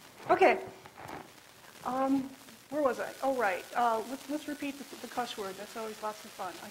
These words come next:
can't tell you how to make it suck less, but I can tell you how to make it successful. And am I gonna have to go through that sentence again? Good heavens. <laughs> Okay. When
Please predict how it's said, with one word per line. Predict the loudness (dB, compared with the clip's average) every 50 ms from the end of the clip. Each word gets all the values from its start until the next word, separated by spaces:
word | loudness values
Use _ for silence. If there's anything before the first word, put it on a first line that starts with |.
| -8 -6
can't | -6 -6 -4
tell | -4 -4 -2
you | -2 -2
how | -4 -4 -6
to | -6
make | -6 -8 -10 -10
it | -12 -8
suck | -2 0 0 0 0 -2
less, | -2 0 0 -2 -4 -8 -14 -10
but | -8 -8
I | -8 -8 -10
can | -12 -12 -12
tell | -10 -10 -10 -10
you | -12 -12
how | -12 -14
to | -12
make | -12 -12 -14 -14
it | -14 -16 -16
successful. | -16 -14 -10 -10 -10 -10 -10 -12 -14 -14 -14 -14 -14 -14 -14 -14 -14 -14 -16 -16 -16 -14 -14 -14 -14 -14 -14 -14 -14 -14 -14 -14 -14 -14 -14 -14 -8 -4 -4
And | -2 0
am | 0
I | 0 0
gonna | 2 2 2 4
have | 2 2 0
to | 0
go | -2 -2
through | -2 -2 -4 -6 -2 0
that | 0 0 0
sentence | 0 -2 -2 -2 -2 -6 -8 -8 -10 -6 -4
again? | 0 0 0 2
Good | 0 0 -2 -2 -4 -8 -8 -4
heavens. | -2 -2 -2 -2 -4 -8 -8 -12 -12 -14 -14 -14 -14 -14 -14 -14 -14 -14 -14 -14 -10 -4 -2
<laughs> | -2 -2 -2 -4 -4 -4 -4 -4 -6 -12 -14 -14 -16 -16 -16 -14 -14 -14 -14 -14 -14 -14 -14 -14 -14 -14 -14 -14 -14 -16 -14 -14 -14 -14 -14 -12 -12 -12 -14 -14 -14 -14 -14 -14 -16 -16 -16 -16 -18 -18 -18 -18 -18 -16 -16 -16 -16 -18 -18 -18 -18 -16 -12 -8 -6 -4
Okay. | -2 -2 -4 -4 -6 -12 -18 -20 -20 -20 -20 -20 -20 -20 -20 -20 -18 -18 -16 -16 -14 -14 -14 -14 -14 -14 -14 -14 -14 -16 -16 -16 -16 -16 -16 -16 -16 -14 -14 -12 -4 2 4
When | 6 6 8 8 8 8 8 8